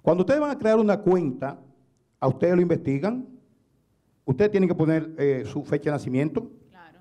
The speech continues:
Speaker 1: su pueblo donde nace, el país donde nace. Óyeme, esos son unos malditos vigilantes del mundo, los dueños de esa vaina. Tienen a uno cogido por el pichirrí, como dice Hipólito, por todos lados. Óigame, eso es sumamente peligroso. Ahora yo le voy a decir una cosa a ustedes.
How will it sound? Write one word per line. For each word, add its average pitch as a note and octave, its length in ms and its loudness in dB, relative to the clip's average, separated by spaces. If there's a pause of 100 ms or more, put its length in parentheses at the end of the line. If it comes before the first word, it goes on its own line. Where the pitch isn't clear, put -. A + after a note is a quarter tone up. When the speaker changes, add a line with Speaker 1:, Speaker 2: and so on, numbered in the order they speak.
(140)
Speaker 1:
su E3 260 2
pueblo F#3 260 4
donde D#3 200 0
nace, D3+ 360 -4 (120)
el D3+ 140 0
país D#3 240 0
donde E3+ 200 0
nace. D3+ 200 -6 (260)
Óyeme, G3+ 300 2 (160)
esos D3+ 200 -2
son G#3 160 4
unos G#3 160 2
malditos G3 420 0
vigilantes G#3 480 0
del E3 120 2
mundo, B2+ 500 -2 (340)
los C3 140 2
dueños D#3 200 0
de E3 60 -2
esa E3 140 -4
vaina. E3+ 280 0 (640)
Tienen F#3 240 4
a G3+ 80 6
uno A#3 360 2 (280)
cogido D#3+ 420 0
por A3 100 2
el G#3+ 60 -6
pichirrí, G#3+ 400 0
como G3+ 180 -2
dice G3 140 0
Hipólito, A#3 380 0
por E3 100 -2
todos G3+ 200 4
lados. A3 220 -2 (1120)
Óigame, F#3+ 520 2
eso G3+ 220 0
es - 80 0
sumamente B3 480 -2
peligroso. E3 360 2
Ahora G#3+ 140 4
yo A#3+ 60 4
le B3+ 40 6
voy A#3+ 40 2
a - 20 0
decir G#3+ 100 -6
una G3 100 -6
cosa D#3 160 -4
a - 20 0
ustedes. A2+ 260 -8